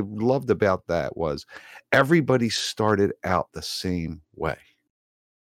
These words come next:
That was it. That's what you want. I want balance. I want fairness. I, I, you know, I don't want, Division got too much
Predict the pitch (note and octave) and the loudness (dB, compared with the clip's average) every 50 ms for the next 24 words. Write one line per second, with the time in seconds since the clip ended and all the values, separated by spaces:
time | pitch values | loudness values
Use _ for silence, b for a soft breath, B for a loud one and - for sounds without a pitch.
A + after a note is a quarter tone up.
0 | _ _ _ _ _ - D3 E3 F3 E3 D3 F3 D#3 - - _ _ _ _ _ | _ _ _ _ _ 0 4 4 4 6 6 4 2 0 -2 _ _ _ _ _
1 | _ _ _ _ _ _ _ _ _ - B2+ C3 - - D#3+ - - D3 C3 A2+ | _ _ _ _ _ _ _ _ _ 4 4 4 4 0 -2 2 2 2 2 4
2 | C3+ B2+ F#2 - - - E2+ F2 E2 D#2+ - _ G2 F#2 F#2+ G2+ A2 A2 A2 - | 4 2 2 0 -4 -4 -2 -2 -2 -2 -2 _ 2 2 4 4 2 0 -2 -4
3 | - D2+ D#2+ D#2+ C#2+ C#2+ - - - A2 G#2 G2+ G#2 G#2 G2+ F#2+ - - - _ | -8 -8 -8 -8 -8 -8 -10 -6 -2 0 0 0 0 0 -2 -2 -4 -8 -14 _
4 | _ - - D2+ - - D#2 F2 B1 D2+ F2 E2 C#2+ - F2 G#2 G#2+ E2+ B1+ E2 | _ -4 -2 -2 -2 -2 -2 -2 -2 -2 -2 -2 -2 0 0 0 0 0 0 0
5 | G2+ G2+ F#2+ - B B B B B B B B _ - G#2 F#2+ C3+ D3+ - E3+ | 0 0 0 -2 B B B B B B B B _ -4 0 2 2 2 4 2
6 | D#3 D3 B2+ A#2 F2+ - - - - - B2+ A#2+ A2+ A2 - | 4 4 4 4 4 2 -2 -4 -2 0 2 2 2 2 0